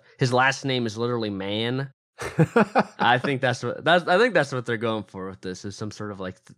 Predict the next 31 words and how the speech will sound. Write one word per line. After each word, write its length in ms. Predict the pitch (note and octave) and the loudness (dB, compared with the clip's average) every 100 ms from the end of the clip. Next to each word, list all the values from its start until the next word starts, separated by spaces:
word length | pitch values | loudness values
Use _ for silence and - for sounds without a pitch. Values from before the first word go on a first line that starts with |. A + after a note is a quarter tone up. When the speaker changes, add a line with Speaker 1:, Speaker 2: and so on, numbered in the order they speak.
| _ - | _ -6
Speaker 1:
commentary 600 | A#2+ A2 G#2+ - G#2+ G2+ | -2 0 -2 -4 -4 -2
on 120 | F#2+ | -4
masculinity 720 | G2+ G2+ - F2+ G2 G#2 G#2 G#2 | -2 -4 -4 -8 -6 -6 -8 -10
or 60 | |
something, 400 | G#2 A2+ A2 A2 | -8 -10 -10 -10
maybe. 380 | G#2+ G#2+ G#2+ A2 - _ _ _ _ _ A2+ | -8 -8 -8 -10 -14 _ _ _ _ _ 0
Speaker 2:
I 180 | C3 | 2
agree, 840 | D3+ C3+ G#2 B2 C3+ C#3+ A#2 G2 - _ _ | 2 0 -2 -2 0 -2 -6 -8 -18 _ _
'cause 180 | A2+ A2+ | -6 -6
it's 180 | G#2+ - | -6 -4
not 260 | B2 C#3 C3 | 0 0 -2
un-, 180 | A#2 _ _ _ _ _ _ C#3+ | -12 _ _ _ _ _ _ -6
until 680 | A#2+ A#2+ D3+ C#3 C3 B2 A#2 | -6 0 2 4 4 4 0
the 220 | A#2 A#2+ | -4 0
end 380 | C3+ C3+ B2+ A#2 | 2 2 0 -2
when 140 | A2+ | -2
he 160 | A#2+ A#2+ | 0 0
actually 680 | A#2+ - - A2 G#2+ G#2+ | 0 -4 -10 -6 -6 -8
steps 560 | - - C3 B2 - - | -12 -4 0 0 -2 -4
up 320 | B2 - - | -2 -4 -10
to 200 | A2 G#2+ | -8 -8
duel 520 | F#2+ A#2+ C3 B2 A2 | 0 2 4 2 0
with 300 | G#2+ G#2 _ | -4 -8 _
the 340 | - G2+ G#2 - - | -8 -6 -6 -10 -10
truck 440 | - D3 C3+ A2 - | -2 2 2 -2 -8
that 420 | A2 G#2+ G2+ - _ _ _ _ - | -6 -6 -6 -10 _ _ _ _ -2
things 360 | C#3+ A#2+ A2+ | 0 0 -2
get 220 | A2 B2 A#2+ | 0 0 2
<laughs> 0 | |
resolved. 960 | A2+ G2+ A#2+ A2 C3 G#2+ A#2+ C3 - | -4 -2 -2 0 -2 -4 -10 -10 -4
Speaker 1:
Yeah, 520 | B2 B2 A#2+ A2 G#2+ | 2 4 4 2 -2